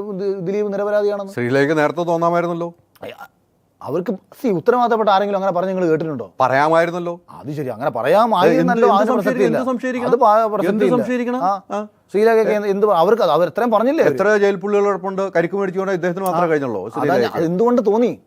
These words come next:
Speaker 2: എന്തുകൊണ്ട് തോന്നി? അവിടെ
Speaker 1: തെളിവില്ല.
Speaker 2: എന്ത്, എന്ത്
Speaker 1: ദിലീപിനെതിരെ ഒരു തെളിവുമില്ല. എന്താ പിടിച്ചത്?
Speaker 2: തെളിവുണ്ടാക്കുന്നത്
Speaker 1: പിടിച്ച ആൾക്ക്
Speaker 2: കോടതിയിലാണ്. ഇനി കോടതിയിൽ ഇരിക്കുന്ന
Speaker 1: ആ.
Speaker 2: കേസാണ്. അതിനെക്കുറിച്ച് നമ്മൾ കൂടുതൽ പറഞ്ഞു. ഞാൻ ഇത് വന്നപ്പം അതിലേക്ക്
Speaker 1: ഞാൻ,
Speaker 2: വന്നേ.
Speaker 1: ഞാൻ ലളിതമായിട്ട് തിരിച്ചൊരു ചോദ്യം ചോദിക്കാം. ഇപ്പൊ ലളിതമായിട്ട് തിരിച്ചൊരു ചോദ്യം ചോദിക്കാം. ഇവിടുത്തെ ഏതെങ്കിലും ഒരു ഊച്ചാളി സ്റ്റാഫ് ആരെങ്കിലും, ഉയ്, ക്ഷമിക്കണം കേട്ടോ,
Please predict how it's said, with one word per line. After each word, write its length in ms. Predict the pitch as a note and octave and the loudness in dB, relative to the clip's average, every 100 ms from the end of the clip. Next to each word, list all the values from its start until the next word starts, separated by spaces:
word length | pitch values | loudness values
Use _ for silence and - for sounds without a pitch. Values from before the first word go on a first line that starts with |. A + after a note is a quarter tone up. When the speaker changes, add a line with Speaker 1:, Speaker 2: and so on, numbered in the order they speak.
| - | -8
Speaker 2:
എന്തുകൊണ്ട് 320 | B2+ D#3+ G#3+ | -2 -2 2
തോന്നി? 220 | G#3 A3 | 0 2
അവിടെ 220 | A3+ C#3 | 2 4
Speaker 1:
തെളിവില്ല. 280 | G3 B3 B3 | 4 4 4
Speaker 2:
എന്ത്, 100 | A3+ | 2
എന്ത് 220 | C3+ _ | 0 _
Speaker 1:
ദിലീപിനെതിരെ 420 | C3 F3+ A#3+ A#3+ | -4 -2 0 4
ഒരു 120 | A#3+ B3 | 6 6
തെളിവുമില്ല. 680 | A3 C4 C4 G#3 C#3+ - _ _ _ A#2 | 4 4 2 0 -4 -6 _ _ _ -8
എന്താ 240 | F3 B3 | 0 2
പിടിച്ചത്? 340 | B3+ C#3+ C#3 | 2 2 4
Speaker 2:
തെളിവുണ്ടാക്കുന്നത് 640 | D#3+ F#3 D#3+ C#3+ C#3 C#3+ C3+ | 4 4 2 0 0 -2 -2
Speaker 1:
പിടിച്ച 180 | - G#3+ | 2 4
ആൾക്ക് 100 | F3+ | 6
Speaker 2:
കോടതിയിലാണ്. 460 | E3 C3+ A#2 G2+ | 4 0 -4 -6
ഇനി 80 | C3 | -4
കോടതിയിൽ 280 | F3+ F3+ F#3 | 2 2 2
ഇരിക്കുന്ന 220 | G3 E3 | 2 2
Speaker 1:
ആ. 40 | |
Speaker 2:
കേസാണ്. 200 | E3+ D#3 | 0 0
അതിനെക്കുറിച്ച് 280 | C#3+ D3 E3 | 0 -2 -4
നമ്മൾ 140 | F3+ F3+ | -4 -4
കൂടുതൽ 220 | F3 F3+ | -2 -2
പറഞ്ഞു. 140 | D3+ | 0
ഞാൻ 140 | C#3 D3+ | -2 -2
ഇത് 80 | |
വന്നപ്പം 480 | D#3+ D3+ D#3+ D#3+ G#3 | 0 0 0 -4 -2
അതിലേക്ക് 240 | E3+ E3+ E3 | 0 0 0
Speaker 1:
ഞാൻ, 100 | E3+ | 0
Speaker 2:
വന്നേ. 100 | F3+ | 0
Speaker 1:
ഞാൻ 80 | |
ലളിതമായിട്ട് 440 | E3+ D#3+ F3 F3 D#3+ | -2 -2 -2 -2 -4
തിരിച്ചൊരു 240 | D3+ E3 | -4 -4
ചോദ്യം 240 | C#3+ C3+ A#2+ | -4 -6 -8
ചോദിക്കാം. 280 | A2 G2+ | -10 -12
ഇപ്പൊ 140 | D3 G#3 | -6 -2
ലളിതമായിട്ട് 340 | F#3+ E3 D#3+ | 0 -2 -2
തിരിച്ചൊരു 260 | D3+ C3+ C3+ | -4 -4 -4
ചോദ്യം 220 | A#2 G#2 | -6 -8
ചോദിക്കാം. 300 | F2+ D2+ - _ _ _ _ _ | -14 -16 -20 _ _ _ _ _
ഇവിടുത്തെ 300 | G#3 A#3 G3 | -2 0 0
ഏതെങ്കിലും 360 | E3+ F3+ F#3 E3 | 0 -2 -4 -4
ഒരു 80 | D3 | -4
ഊച്ചാളി 320 | C#3+ E3 D#3+ | -4 -4 -6
സ്റ്റാഫ് 340 | C3 A#2+ A#2 G#2 - _ _ _ _ C#3 | -6 -8 -8 -12 -18 _ _ _ _ -8
ആരെങ്കിലും, 380 | D#3 E3+ D3 - - C3 | -6 -4 -6 -10 -12 -10
ഉയ്, 80 | |
ക്ഷമിക്കണം 480 | B2 B2+ C3 D3+ F3 | -10 -8 -8 -6 -8
കേട്ടോ, 160 | C#3+ | -8